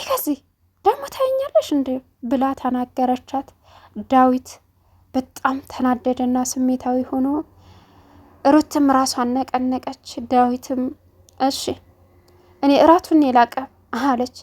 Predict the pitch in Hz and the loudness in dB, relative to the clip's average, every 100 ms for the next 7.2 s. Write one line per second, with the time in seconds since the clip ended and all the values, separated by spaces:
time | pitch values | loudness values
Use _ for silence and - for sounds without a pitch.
0 | _ _ _ 247 233 247 240 254 262 - | _ _ _ 2 6 6 6 -2 -6 -6
1 | 330 349 339 - _ _ _ _ _ _ | -4 -4 -6 -10 _ _ _ _ _ _
2 | _ 254 254 247 240 247 233 247 240 240 | _ 4 4 2 -2 -2 -2 -4 -4 -4
3 | 240 247 247 240 262 - _ 262 247 254 | -4 -4 -4 -4 -8 -12 _ 0 2 0
4 | 247 247 262 - 415 311 269 262 - _ | 0 -2 -2 2 2 4 0 -2 -4 _
5 | 247 247 247 254 - - _ _ _ - | -4 -2 -2 -6 -12 -20 _ _ _ -4
6 | - 254 - 254 285 _ _ 269 277 262 | 2 2 2 -4 -4 _ _ 2 4 2
7 | 254 | 0